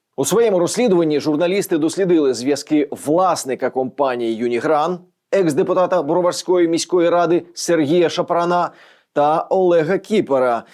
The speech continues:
який до весни дві тисячі двадцять третього був головним прокурором Києва. Також ще одне розслідування провели журналісти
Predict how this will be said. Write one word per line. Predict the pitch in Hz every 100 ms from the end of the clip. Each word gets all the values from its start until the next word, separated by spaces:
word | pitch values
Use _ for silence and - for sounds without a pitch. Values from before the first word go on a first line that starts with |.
| - -
який | 147 151
до | 131 160
весни | 156 156 170 151 113
дві | 107 139
тисячі | 147 143 254 143
двадцять | 120 147 165 143
третього | 208 208 190 156 147
був | 170 156 -
головним | 110 135 156 147 123 143 160
прокурором | 170 185 185 165 135 127 127
Києва. | 131 113 78 69 - _ -
Також | 220 208 175 - 214
ще | - 202
одне | 202 165 180
розслідування | 160 190 214 165 156
провели | 139 156 160 180 190 151
журналісти | 151 151 160 175 170 - 165